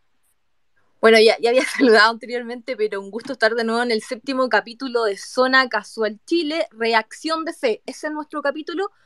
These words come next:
así que muy contenta de estar un capítulo más acá.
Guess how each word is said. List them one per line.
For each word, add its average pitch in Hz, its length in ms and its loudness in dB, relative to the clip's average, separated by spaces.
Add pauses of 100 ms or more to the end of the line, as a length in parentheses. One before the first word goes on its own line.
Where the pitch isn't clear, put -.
(280)
así 233 280 -10
que 294 120 -2
muy 285 140 -2
contenta 294 460 2
de 294 40 4
estar 269 400 -2
un 254 180 -4
capítulo 226 380 -2
más 226 160 -4
acá. - 220 -6